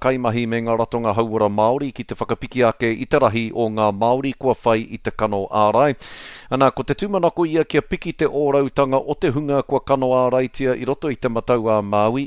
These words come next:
i te whitu tekau mā tahi ōrau o te wā nei. Hei tā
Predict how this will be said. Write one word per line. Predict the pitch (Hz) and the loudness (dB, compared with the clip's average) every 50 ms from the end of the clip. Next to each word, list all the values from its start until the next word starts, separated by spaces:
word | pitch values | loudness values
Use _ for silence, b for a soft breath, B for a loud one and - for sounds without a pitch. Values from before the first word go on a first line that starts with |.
| - 131 | -8 -10
i | 123 | -10
te | - 117 | -10 -8
whitu | - - - - 127 | -10 -8 -10 -10 -8
tekau | - - - 127 123 117 | -8 -4 0 2 2 2
mā | 113 113 113 110 - | 2 0 -2 -2 0
tahi | - 117 104 110 113 - | -2 -2 -2 -2 -4 -6
ōrau | - 123 120 113 110 107 107 110 101 - | -6 -4 -2 0 0 0 0 0 0 -4
o | 117 - | -8 -4
te | - 113 87 | -4 -4 0
wā | 98 120 127 127 120 | 2 2 2 2 2
nei. | 107 92 101 120 135 B B B B B B B B - | 2 0 0 0 -2 B B B B B B B B 0
Hei | 110 104 - | 0 2 6
tā | 127 123 | 6 8